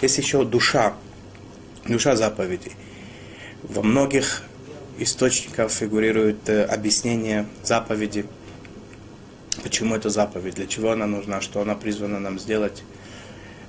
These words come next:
Э, это тоже очень важный момент, соблю-, соблюдать это необходимо. Ну,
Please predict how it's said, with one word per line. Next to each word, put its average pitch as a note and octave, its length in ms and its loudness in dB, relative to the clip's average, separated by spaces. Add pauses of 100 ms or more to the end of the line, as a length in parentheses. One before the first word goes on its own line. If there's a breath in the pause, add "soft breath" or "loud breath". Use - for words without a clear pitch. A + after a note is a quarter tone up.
(140)
Э, - 400 0
это C3 180 -2
тоже F#3+ 320 4 (140)
очень C#3+ 260 0
важный C3 300 4
момент, B2+ 480 2
соблю-, A2+ 420 0
соблюдать A2 800 2 (360)
это G2 360 -4 (580)
необходимо. A2+ 640 0 (840 loud breath)
Ну, B2 440 0